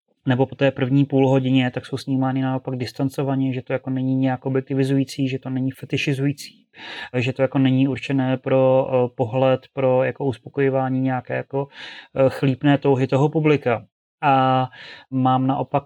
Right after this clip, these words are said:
eh, za to, že ta ženská sexualita je tam pojímána tak, jak povětšinou nebývává a není to ani pojímáno nějak stigmatizujícím způsobem, jako například v Nymfomance, eh, Larse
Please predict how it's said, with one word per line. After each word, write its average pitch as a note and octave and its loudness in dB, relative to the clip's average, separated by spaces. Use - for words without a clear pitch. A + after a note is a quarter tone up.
eh, C3+ 6
za B2+ 0
to, B2 0
že B2+ 0
ta B2+ -6
ženská B2 -6
sexualita B2+ -2
je B2 -4
tam C3+ -4
pojímána C3 -2
tak, - -8
jak C3+ -8
povětšinou C3+ -2
nebývává B2+ 0
a B2+ 0
není C3 0
to C3+ -4
ani C3 0
pojímáno C3 0
nějak C3 -2
stigmatizujícím C3 -4
způsobem, C3 -2
jako B2 -6
například B2+ -6
v B2+ 2
Nymfomance, B2+ -2
eh, B2+ 0
Larse B2 -2